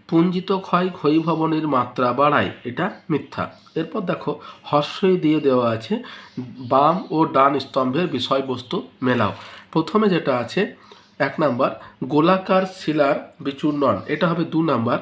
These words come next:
সেটা হবে স্বল্পমোচন। তারপরে আছে দু নাম্বারে অক্সিজেন, এটা হবে এক নাম্বার জারণ। তিন নাম্বার কার্বন ডাইঅক্সাইড, এটা হবে পাঁচ নাম্বার অঙ্গার যোজন। চার নাম্বার মাটি ক্ষয় প্রক্রিয়া, এটার উত্তর হবে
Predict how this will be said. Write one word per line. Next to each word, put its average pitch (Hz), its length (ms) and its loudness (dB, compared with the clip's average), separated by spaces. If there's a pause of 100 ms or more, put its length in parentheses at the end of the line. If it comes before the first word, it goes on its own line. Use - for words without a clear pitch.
সেটা 135 220 -2
হবে 135 140 0 (100)
স্বল্পমোচন। 127 800 0 (680)
তারপরে 147 300 2
আছে 170 280 0
দু 147 140 0
নাম্বারে 139 340 2 (160)
অক্সিজেন, 147 840 2 (300)
এটা 147 200 -2
হবে 160 200 2
এক 135 200 2
নাম্বার 127 340 0 (240)
জারণ। 117 340 4 (420)
তিন 185 160 2
নাম্বার 120 340 0 (320)
কার্বন 156 440 2 (120)
ডাইঅক্সাইড, 139 840 0
এটা 147 260 -4
হবে 151 200 -2 (120)
পাঁচ 135 280 4
নাম্বার 131 300 0 (180)
অঙ্গার 127 440 0 (220)
যোজন। 127 340 0 (540)
চার 160 180 2
নাম্বার 120 360 0 (140)
মাটি 131 340 2
ক্ষয় 160 340 2
প্রক্রিয়া, 143 420 0
এটার 143 260 2
উত্তর 151 180 -4
হবে 151 180 0